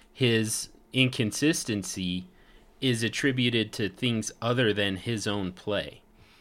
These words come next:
And one of them is Doug Baldwin. You know, like I said, y-, y-, you, you need to be particularly fast. You need to be ter-, particularly big. Um, you need to be particularly aggressive. And the,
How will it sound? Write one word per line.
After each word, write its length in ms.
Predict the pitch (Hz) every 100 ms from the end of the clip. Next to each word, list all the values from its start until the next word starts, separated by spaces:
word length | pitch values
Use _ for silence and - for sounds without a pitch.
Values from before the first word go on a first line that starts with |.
| _ -
And 200 | 123 123
one 180 | 143 185
of 120 | 139
them 180 | 123 110
is 160 | 98
Doug 300 | - 104 92
Baldwin. 580 | 95 92 87 78 67 - - _ _
You 120 | - 101
know, 300 | 92 92 - _
like 200 | 120 120
I 60 | 131
said, 320 | 123 123 107
y-, 280 | 98 - - - -
y-, 120 | 101 -
you, 640 | 120 110 - 113 110 104 92
you 180 | 110 107
need 240 | 113 127
to 80 | 127
be 200 | 113 104
particularly 720 | 95 107 - 104 98 90 85
fast. 500 | - 120 123 113 -
You 80 | 98
need 180 | 95 92
to 60 |
be 140 | 90 90
ter-, 280 | - 87 - - - -
particularly 760 | - 104 107 104 95 90 82 76 -
big. 400 | 110 110 104 101 - - - - - _ -
Um, 320 | 104 98 90
you 140 | 85 107
need 160 | 101
to 40 | 95
be 140 | 95
particularly 840 | 90 101 - 104 107 98 95 90 85
aggressive. 800 | 85 98 92 92 - 90 87 - -
And 420 | 107 98 95 92 -
the, 260 | 113 98